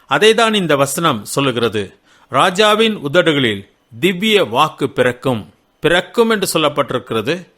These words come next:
ஆனால் பிறக்க வேண்டும் என்பதுதான் பொருளாயிருக்கிறது. காரணம், அவனை பின்பற்றுகிற ஜனங்கள் அல்லது ராஜா வழிநடத்துகிற ஜனங்கள்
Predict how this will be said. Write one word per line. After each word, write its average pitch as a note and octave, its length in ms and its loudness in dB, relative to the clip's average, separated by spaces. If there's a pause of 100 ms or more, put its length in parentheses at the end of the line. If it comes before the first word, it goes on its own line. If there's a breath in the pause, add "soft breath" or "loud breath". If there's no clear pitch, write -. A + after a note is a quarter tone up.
(160 soft breath)
ஆனால் C#3+ 520 0
பிறக்க D3+ 420 0
வேண்டும் G3 460 2
என்பதுதான் C#3+ 800 -2
பொருளாயிருக்கிறது. G#2+ 880 -2 (420 soft breath)
காரணம், D#3 680 0 (200 soft breath)
அவனை F#3+ 340 2
பின்பற்றுகிற G3+ 680 -2
ஜனங்கள் A#2 540 -2 (320 soft breath)
அல்லது D#3 240 4
ராஜா G3 480 2
வழிநடத்துகிற E3 760 0 (160)
ஜனங்கள் C3 640 -2